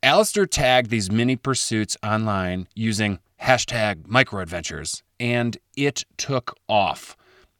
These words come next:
People from as far away as Japan started to send videos and anecdotes to Alistair, and in two thousand twelve, Alistair was named the National Geographic Adventurer of the Year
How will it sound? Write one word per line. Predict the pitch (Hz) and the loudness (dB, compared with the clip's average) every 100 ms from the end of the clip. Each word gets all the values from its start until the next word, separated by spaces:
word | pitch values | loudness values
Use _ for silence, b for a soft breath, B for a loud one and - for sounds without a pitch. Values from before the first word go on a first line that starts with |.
| - | 2
People | 151 165 | 4 4
from | 175 156 127 - | 4 6 6 4
as | 110 - | -2 -2
far | 131 139 139 | -2 0 2
away | 131 117 | 4 4
as | 110 | 2
Japan | 95 101 107 107 110 107 | 0 -4 -2 -2 0 -2
started | - 101 92 | 0 0 0
to | 92 | -4
send | - 104 92 | -2 -2 -2
videos | 101 151 156 139 131 120 - | 0 2 4 4 2 0 -6
and | 92 - | -14 -8
anecdotes | 131 135 127 131 123 - | -4 -4 -2 -2 -2 -4
to | 98 | -4
Alistair, | 120 123 - 120 110 b b b b | -2 -2 -2 -4 -4 b b b b
and | 107 | -2
in | 104 | -2
two | - 127 | 0 4
thousand | 120 104 98 | 6 4 -2
twelve, | - 131 151 180 - b b b b - | 0 2 4 2 -6 b b b b -6
Alistair | 123 139 156 - 170 170 | -2 -2 -2 0 0 0
was | 156 160 | 0 0
named | 120 104 101 98 98 - _ | 2 2 2 0 -4 -10 _
the | 87 101 | -4 0
National | 98 98 104 - 147 139 | 2 4 2 0 -4 -4
Geographic | 123 139 135 101 98 98 107 95 - | -2 -4 -2 2 4 4 0 -4 -6
Adventurer | 98 85 104 110 - 110 107 107 _ | -8 -2 -2 0 -2 0 0 -2 _
of | 110 104 90 _ | 0 0 -2 _
the | 101 95 95 | -8 -2 0
Year | 82 92 107 87 87 | 0 0 2 2 -2